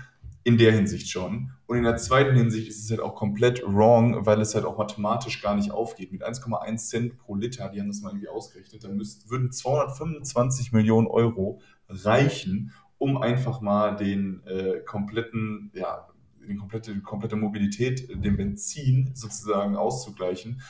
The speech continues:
Aber wenn man es nach richtigen, äh, Maß oder die richtigen, ähm, Mittel und Rechenwege anlegt, was der C O zwei Ausstoß wirklich kostet, wären es eigentlich neun Komma zwei Milliarden,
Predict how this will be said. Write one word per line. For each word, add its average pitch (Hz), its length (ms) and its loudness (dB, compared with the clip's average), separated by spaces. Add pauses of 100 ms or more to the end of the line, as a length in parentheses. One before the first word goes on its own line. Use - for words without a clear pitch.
(280)
Aber 120 340 6
wenn 113 80 4
man 113 120 6
es 110 140 -2
nach 110 380 2
richtigen, 113 480 0
äh, 101 640 4
Maß 107 480 6
oder 98 120 -10
die 98 100 -12
richtigen, 104 480 0
ähm, 98 520 -2
Mittel 113 280 -6
und 98 160 -4
Rechenwege 101 560 -4
anlegt, 104 540 -2
was 104 240 -4
der 98 200 -8
C - 140 -12
O 98 80 -8
zwei 98 320 -2
Ausstoß 101 360 -4
wirklich 110 280 -8
kostet, 101 380 -6 (280)
wären 110 240 2
es - 140 -4
eigentlich 113 340 0
neun 107 300 0
Komma 98 320 -2
zwei 98 340 2
Milliarden, 92 640 6